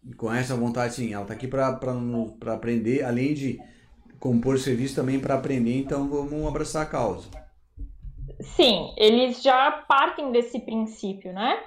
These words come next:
Speaker 2: Porque todo mundo que tá vindo pra fazer um fellow aqui tá vindo pra adquirir uma experiência que provavelmente você não teria no seu hospital de base, né? Então, por exemplo, tipo, eu, a gente recebe todo ano em julho, e geralmente em julho e em janeiro que os novos fellows chegam,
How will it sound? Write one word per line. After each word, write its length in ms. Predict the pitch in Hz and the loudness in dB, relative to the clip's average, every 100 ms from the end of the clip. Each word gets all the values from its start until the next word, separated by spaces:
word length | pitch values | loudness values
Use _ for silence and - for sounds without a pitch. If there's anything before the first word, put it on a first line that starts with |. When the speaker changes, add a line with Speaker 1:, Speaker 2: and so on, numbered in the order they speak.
| - _ - | -16 _ -6
Speaker 2:
Porque 200 | 240 269 | -4 0
todo 240 | 277 277 | 0 2
mundo 260 | 339 320 311 | 2 2 0
que 120 | 311 | -2
tá 220 | - 262 | 2 2
vindo 340 | 240 226 262 285 | 4 2 2 0
pra 140 | 226 | 0
fazer 240 | 220 226 226 | 0 0 0
um 120 | 214 | 0
fellow 440 | - 226 226 220 | 2 4 6 6
aqui 180 | 208 247 | 2 0
tá 140 | 302 | 0
vindo 240 | 381 339 339 | 2 0 -2
pra 120 | 285 | 0
adquirir 360 | 247 269 262 254 | -2 -2 0 0
uma 160 | 247 | 0
experiência 560 | 240 - 233 226 247 285 | -2 2 2 4 0 -2
que 100 | 254 | -6
provavelmente 580 | 240 233 233 226 247 262 | 0 2 2 2 0 -2
você 280 | 247 240 | -4 0
não 380 | 226 226 226 294 | 2 4 4 2
teria 440 | 294 226 233 226 214 | 0 2 6 8 6
no 160 | 214 | 4
seu 180 | 214 202 | 2 0
hospital 440 | 196 - 202 190 | 0 -2 2 2
de 100 | 180 | 2
base, 440 | 180 175 170 - 185 | 2 4 2 -2 -8
né? 360 | 185 208 294 - - _ - - - | -4 -2 -2 -8 -20 _ -20 -14 -6
Então, 260 | 214 214 220 | 4 6 6
por 140 | 214 | 6
exemplo, 420 | 214 202 202 196 | 4 4 2 0
tipo, 420 | 196 - 202 190 202 | -2 2 4 4 4
eu, 260 | 196 - - - - - | 2 0 -10 -18 -16 -4
a 60 | 214 | -2
gente 200 | 202 240 | 0 2
recebe 460 | 240 - 247 226 | 2 4 4 4
todo 280 | 269 269 294 | 4 6 6
ano 160 | 277 240 | 6 6
em 220 | 226 220 | 4 4
julho, 420 | 208 240 262 254 | 2 2 4 2
e 160 | 220 214 | 2 2
geralmente 380 | 240 247 254 | 2 0 0
em 100 | 240 | 2
julho 220 | 233 233 240 | 2 2 2
e 40 | |
em 80 | 233 | 4
janeiro 380 | 220 214 226 262 | 4 4 2 2
que 80 | |
os 60 | 226 | 0
novos 320 | 208 202 202 | 0 -2 -2
fellows 360 | 190 190 202 202 | 2 4 2 2
chegam, 560 | 214 254 262 214 196 | 4 4 4 2 0